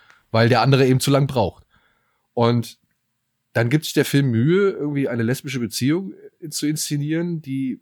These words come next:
sehr verständnisvoll ist. Ständig wird gesagt, „I can respect that.“ Und, und „I have respect for that.“ Und, und „I'm on your side.“ Und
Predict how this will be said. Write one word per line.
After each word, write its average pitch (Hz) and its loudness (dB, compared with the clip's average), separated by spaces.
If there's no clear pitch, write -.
sehr 131 -2
verständnisvoll 110 -4
ist. - -12
Ständig 117 -6
wird 110 -4
gesagt, 101 -8
„I 117 -12
can - -14
respect - -10
that.“ - -14
Und, 101 -4
und 98 -6
„I 101 -6
have 101 -8
respect - -8
for 95 -8
that.“ 90 -14
Und, 95 -16
und 95 -18
„I'm 107 -8
on 113 2
your 107 4
side.“ 98 -2
Und 98 -4